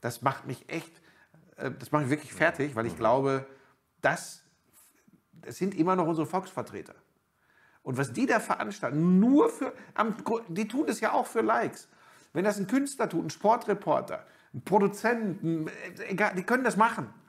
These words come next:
Speaker 1: Aber unsere Vol-, unsere Politiker, die unser Land lenken sollen, die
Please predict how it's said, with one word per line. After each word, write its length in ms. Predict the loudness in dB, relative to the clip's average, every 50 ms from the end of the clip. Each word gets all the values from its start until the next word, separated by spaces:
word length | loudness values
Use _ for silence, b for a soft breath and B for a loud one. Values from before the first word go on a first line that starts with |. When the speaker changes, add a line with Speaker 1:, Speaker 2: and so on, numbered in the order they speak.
| b b b b b b b b b _ _ _ _ _ 0
Speaker 1:
Aber 180 | 2 2 2 2
unsere 220 | 2 0 0 -2
Vol-, 160 | -2 0 0
unsere 240 | 0 -2 -2 -2 -2
Politiker, 500 | 2 2 2 2 2 -2 -4 -6 -6 -12 -16 -18 _ _ _ _ _ b b b b b b
die 60 | -2
unser 180 | 2 4 6 8
Land 320 | 8 6 6 4 2 2
lenken 340 | 2 0 0 -4 -8 -12 -12
sollen, 280 | -12 -12 -14 -14 -16 -20 b b b b b b b b
die 500 | -6 -2 0 2 2 2 2 0 -2